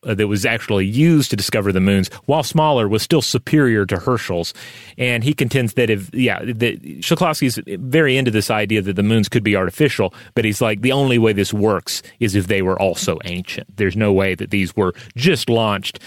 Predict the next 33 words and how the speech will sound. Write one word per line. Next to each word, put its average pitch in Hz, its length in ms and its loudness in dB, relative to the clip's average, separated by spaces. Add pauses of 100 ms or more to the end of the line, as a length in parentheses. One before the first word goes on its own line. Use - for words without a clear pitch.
<laughs> - 120 -16
in 123 260 0
the, 117 180 -2 (240)
the 117 100 0
past 107 300 -2
few 101 220 0
years." 82 500 -4 (720)
Uh, 117 180 -2
and 185 200 0
part 262 180 0
of 220 60 0
that 135 140 2
also 135 280 0
comes 120 260 -2
down 113 260 0
to, 107 360 2 (340)
you 131 100 0
know, 123 120 2
we've 131 380 2
discussed 120 320 0
this 117 180 -2
in 113 100 -4
terms 101 300 0
before, 110 340 0
like, 95 180 0
uh, 107 180 0
one 110 120 4
of 92 80 0
the 104 80 2
rules 98 440 2
of, 90 200 -2 (420)
of, 92 440 -4 (120)
of 98 500 -4